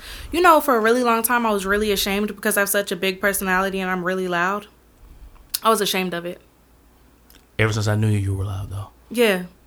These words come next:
Speaker 1: And I used to be really ashamed of it. And I wished I could change my personality. I wished I could turn it off. I wished that I wasn't so bubbly and happy-go-lucky and loud and obnoxious and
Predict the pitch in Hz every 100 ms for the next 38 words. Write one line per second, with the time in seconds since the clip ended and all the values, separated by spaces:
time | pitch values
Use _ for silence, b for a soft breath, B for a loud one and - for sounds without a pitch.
0 | _ - - - - - 226 220 220 233
1 | 214 208 220 226 226 254 240 202 180 180
2 | - 208 214 208 214 269 269 247 233 226
3 | 214 196 190 190 190 196 180 180 175 190
4 | 240 247 247 233 208 202 190 175 170 B
5 | B - 247 214 285 285 226 220 214 202
6 | 208 190 190 202 208 202 196 190 202 196
7 | 196 196 196 196 196 196 185 190 196 190
8 | 190 175 185 190 185 196 185 185 180